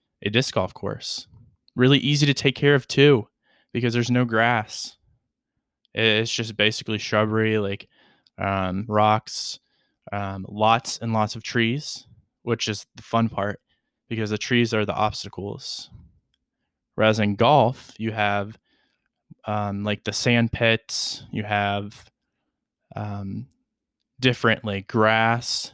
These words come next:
So you have the, the shorter grass on the green, and then you have, like, thicker grass. You have, um, all different obstacles in golf. Whereas, um, the main one are the trees.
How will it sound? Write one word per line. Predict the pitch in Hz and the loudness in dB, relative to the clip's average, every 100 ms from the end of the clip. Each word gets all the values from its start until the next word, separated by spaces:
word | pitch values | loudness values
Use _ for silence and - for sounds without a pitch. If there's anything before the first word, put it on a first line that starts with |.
| _ _ | _ _
So | - 113 | -10 -4
you | |
have | 107 | -4
the, | 101 98 104 _ _ _ - | -2 -4 -4 _ _ _ -12
the | |
shorter | 104 - 117 110 | -8 -2 2 2
grass | 107 101 107 104 | 2 2 2 -2
on | 104 104 | -6 -6
the | |
green, | 101 101 113 120 117 120 - | -2 2 6 6 4 2 -4
and | 107 | -4
then | |
you | 104 | -4
have, | 104 101 | -4 -4
like, | 104 104 - _ _ _ _ | -6 -10 -14 _ _ _ _
thicker | - 127 120 | 0 2 2
grass. | 117 107 107 107 107 - | 4 4 6 2 0 -8
You | |
have, | 107 101 101 _ _ _ _ _ _ _ - | -6 -8 -8 _ _ _ _ _ _ _ -16
um, | 104 98 98 - - | -12 -10 -10 -6 0
all | 123 | 2
different | 113 113 104 _ _ _ _ _ _ _ _ | 2 0 -4 _ _ _ _ _ _ _ _
obstacles | - 107 - 110 - 107 104 | 0 0 0 -6 -4 -4 -2
in | 101 | -2
golf. | 101 98 98 - - - _ _ _ _ _ _ _ _ | 0 0 0 -4 -20 -20 _ _ _ _ _ _ _ _
Whereas, | 113 107 101 98 101 110 - _ | -2 2 2 0 -4 -8 -10 _
um, | 95 101 104 | -6 -4 -2
the | 107 | -2
main | 107 113 139 135 | 2 4 6 4
one | 101 98 107 123 _ - _ _ _ _ _ | 2 -2 -4 -6 _ -20 _ _ _ _ _
are | - 104 | -6 -4
the | |
trees. | 98 - 110 101 98 - - | -2 2 2 2 -4 -8 -10